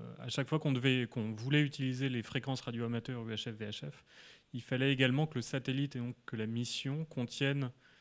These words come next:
un élément qui puisse profiter à la communauté radioamateur et pas seulement utiliser les fréquences, euh, co-, comme on peut le faire, euh, classiquement sur un, sur un satellite.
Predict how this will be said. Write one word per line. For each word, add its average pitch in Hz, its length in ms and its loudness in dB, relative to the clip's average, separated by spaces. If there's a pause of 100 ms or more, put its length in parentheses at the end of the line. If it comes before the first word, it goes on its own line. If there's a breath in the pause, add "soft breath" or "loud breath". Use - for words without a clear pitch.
(360 soft breath)
un 110 380 2
élément 139 380 6
qui 143 140 -2
puisse 123 180 -8
profiter - 380 -4
à 135 60 2
la 127 120 2
communauté 127 460 -2
radioamateur 117 600 -2
et 107 60 -6
pas 123 140 -2
seulement 135 600 2
utiliser 120 420 -2
les 123 80 0
fréquences, 127 480 -4
euh, 110 400 -6
co-, 113 320 -10 (180)
comme 110 200 -6
on - 20 -6
peut 110 140 -6
le 104 40 -4
faire, 117 300 -4
euh, 107 220 -8 (400 soft breath)
classiquement 120 440 -4
sur 117 160 -6
un, 107 200 -4
sur 117 180 -8
un 107 40 -4
satellite. 113 460 -8